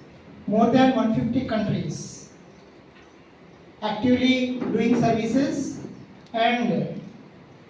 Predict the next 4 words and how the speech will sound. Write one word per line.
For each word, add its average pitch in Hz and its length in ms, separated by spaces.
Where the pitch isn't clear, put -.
the 220 120
registered 294 640
centers 269 540
are 254 260